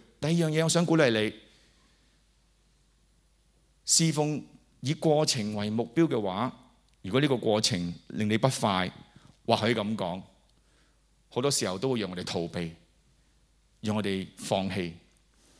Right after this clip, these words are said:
牧師，今日你講完侍奉唔係以結果為目標，又唔係以事-，有過程為目標，咁樣以乜嘢啊？以咩好啊？即係唔使做啦，係咪？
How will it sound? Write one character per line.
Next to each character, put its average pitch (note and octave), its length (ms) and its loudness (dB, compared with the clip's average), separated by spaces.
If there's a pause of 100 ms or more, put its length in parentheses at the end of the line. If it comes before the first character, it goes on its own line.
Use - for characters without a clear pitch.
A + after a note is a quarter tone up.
(960)
牧 A#2 100 -2
師， E3+ 200 6
今 E3+ 120 4
日 D3+ 80 4
你 C3 80 2
講 B2+ 100 2
完 G#2+ 380 0 (240)
侍 B2 200 4
奉 A#2+ 160 4
唔 - 40 4
係 G2+ 80 4
以 A#2 100 4
結 B2 100 0
果 C#3+ 140 4
為 A2+ 80 4
目 F#2+ 60 0
標， C#3 240 2 (460)
又 A#2 100 4
唔 A2+ 80 4
係 G#2 100 0
以 A2+ 100 2
事-， A2 440 2
有 A#2 140 2
過 A#2+ 180 2
程 A2+ 120 4
為 G2+ 60 -2
目 G#2 120 0
標， C#3 160 0
咁 B2 80 -2
樣 C3 100 0
以 A2 160 0
乜 A2+ 80 0
嘢 G#2 180 2
啊？ - 80 -6 (920)
以 A2+ 120 0
咩 B2+ 180 4
好 G#2+ 100 2
啊？ G#2 160 0
即 C#3+ 60 2
係 C3 80 2
唔 G2 40 -2
使 C3 100 2
做 A#2+ 180 2
啦， C3+ 140 8
係 - 20 6
咪？ E3+ 220 6